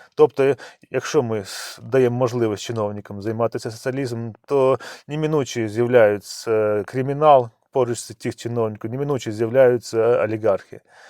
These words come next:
А якщо ви кажете, що олігархи з цими можна якось боротися законами, то фактично той, хто керує всім цим держапаратом, становиться самим главним олігархом, яким керує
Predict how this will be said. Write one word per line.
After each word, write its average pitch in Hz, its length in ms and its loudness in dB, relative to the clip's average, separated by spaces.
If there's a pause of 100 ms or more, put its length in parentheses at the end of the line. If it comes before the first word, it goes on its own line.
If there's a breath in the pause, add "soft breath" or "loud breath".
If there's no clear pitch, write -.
(280 loud breath)
А 110 140 2
якщо 127 320 0
ви 127 80 2
кажете, 120 400 2
що - 180 -8
олігархи 117 760 0 (360 soft breath)
з - 440 -20
цими 131 200 -6
можна 131 300 0
якось 135 240 2
боротися 147 400 4
законами, 117 640 0 (260 loud breath)
то 127 100 -2
фактично 110 1120 0 (260)
той, 127 160 4
хто 117 320 0
керує 113 420 -2
всім 107 380 -12
цим 107 340 -12 (340 loud breath)
держапаратом, 127 760 4
становиться 127 640 -4
самим 120 340 2
главним 113 360 0
олігархом, 113 600 2
яким 113 220 -12
керує 117 500 0